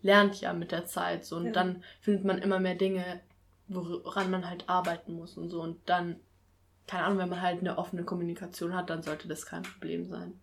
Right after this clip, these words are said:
Speaker 2: Mhm. Denkst
Speaker 1: Zumindest
Speaker 2: du, das
Speaker 1: kein
Speaker 2: ist eher
Speaker 1: großes.
Speaker 2: so ein Kritikpunkt, warum man keine Beziehung eingehen sollte, wenn man eifersüchtig ist oder so?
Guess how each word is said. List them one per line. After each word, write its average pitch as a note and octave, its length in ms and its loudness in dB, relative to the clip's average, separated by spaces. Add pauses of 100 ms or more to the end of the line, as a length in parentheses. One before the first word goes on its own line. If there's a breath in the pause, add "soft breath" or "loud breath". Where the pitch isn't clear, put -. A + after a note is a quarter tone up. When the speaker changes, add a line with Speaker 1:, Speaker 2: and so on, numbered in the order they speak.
(120)
Speaker 2:
Mhm. B3+ 420 -2 (720)
Denkst G#3 220 8
Speaker 1:
Zumindest - 60 2
Speaker 2:
du, G#3 40 0
das G3+ 100 8
Speaker 1:
kein F3+ 80 2
Speaker 2:
ist - 100 0
eher A3+ 240 12
Speaker 1:
großes. G#3+ 140 4
Speaker 2:
so G#3 140 4
ein G#3 460 2 (340 soft breath)
Kritikpunkt, B3 840 4
warum G#3 260 6
man G#3+ 500 4 (400)
keine G#3 800 10
Beziehung A3 440 6
eingehen G#3+ 340 4
sollte, G#3 240 4
wenn G3+ 120 2
man F#3+ 120 0
eifersüchtig G3+ 540 -2
ist A3+ 220 -2
oder A#3 180 0
so? B3 160 -6